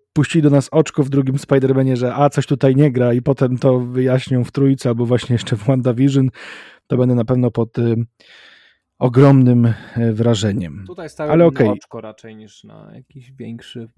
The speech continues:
Speaker 2: plan, ale, ale kto wie.
Speaker 1: No, prze-, przeko-, no,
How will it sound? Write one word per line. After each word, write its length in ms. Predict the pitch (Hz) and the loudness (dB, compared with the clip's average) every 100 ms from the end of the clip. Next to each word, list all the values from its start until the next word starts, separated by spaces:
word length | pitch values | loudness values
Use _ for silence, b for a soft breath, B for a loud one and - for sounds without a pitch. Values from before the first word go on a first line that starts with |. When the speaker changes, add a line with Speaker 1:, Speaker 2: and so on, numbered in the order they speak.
| - | -14
Speaker 2:
plan, 460 | 131 117 117 117 117 _ _ _ _ _ _ | -12 -10 -12 -14 -20 _ _ _ _ _ _
ale, 420 | 117 110 107 123 _ _ | -20 -20 -20 _ _ _
ale 240 | - 190 196 | -20 -20 -20
kto 200 | - 160 | -20 -20
wie. 220 | 147 120 _ _ _ _ _ _ - | -20 -20 _ _ _ _ _ _ -16
Speaker 1:
No, 80 | 247 _ | -16 _
prze-, 180 | - 151 - | -10 -10 -6
przeko-, 360 | - 151 - - | -6 -4 -6 -8
no, 200 | 143 | -8